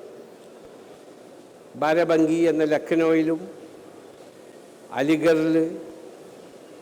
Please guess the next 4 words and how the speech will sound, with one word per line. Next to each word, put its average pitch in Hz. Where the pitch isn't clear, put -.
രാംപൂർ, 165
അതുപോലെ 151
ഹരിയാനയിലെ 160
മേവാത്ത്, 151